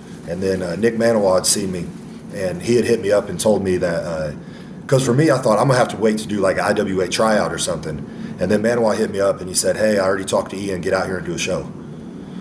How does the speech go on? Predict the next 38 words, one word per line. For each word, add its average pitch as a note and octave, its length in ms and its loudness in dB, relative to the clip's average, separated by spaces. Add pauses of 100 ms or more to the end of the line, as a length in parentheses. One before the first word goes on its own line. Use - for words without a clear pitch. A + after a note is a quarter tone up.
(100)
So G2+ 160 2
then G#2+ 120 4
I F#2+ 80 2
came G#2+ 220 2
out G2+ 180 2
there F#2+ 220 2
and, F2 140 -2
and, E2 360 -4
uh, D2+ 280 -2 (340)
had A2+ 140 4
my G#2 80 6
first A#2 260 2
match A2 260 4
out G2+ 160 2
there, G#2+ 400 2 (220)
and F#2 140 0
I G#2 80 4
just D#2 180 -2
went G#2 160 2
every F#2 200 2
week. F2 300 -6 (200)
And F#2+ 100 -4
I G#2+ 60 4
went G#2+ 200 4
every A2 220 4
single G#2 280 2
week G2+ 200 -2
for, F#2 100 -4
like, E2 220 -2 (720)
hell, A2 200 6
I G#2+ 60 2
think, A#2 160 0
like, F#2+ 160 4
two A2+ 120 4
and G#2 80 4
a - 20 2
half G2+ 200 2
years. G2+ 360 -2